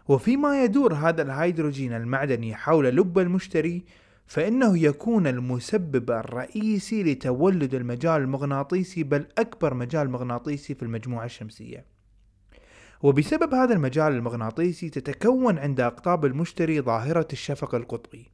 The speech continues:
كالتي تحدث عندنا في كوكب الأرض، ولكن في الأرض هذه الظاهرة كما نعلم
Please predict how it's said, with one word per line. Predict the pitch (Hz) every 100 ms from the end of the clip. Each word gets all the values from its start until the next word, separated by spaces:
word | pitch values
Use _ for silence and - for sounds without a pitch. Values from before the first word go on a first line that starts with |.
| _ _ - _ _ _ -
كالتي | 277 294 269 220
تحدث | 240 190 165
عندنا | 139 151 156
في | 127 123
كوكب | 139 135 120
الأرض، | 120 208 247 202
ولكن | 160 226 254 254 240
في | -
الأرض | 139 - 214 208 151
هذه | 127 127 165 156
الظاهرة | 127 170 190 175
كما | 143 139 123 120
نعلم | 156 180 180 175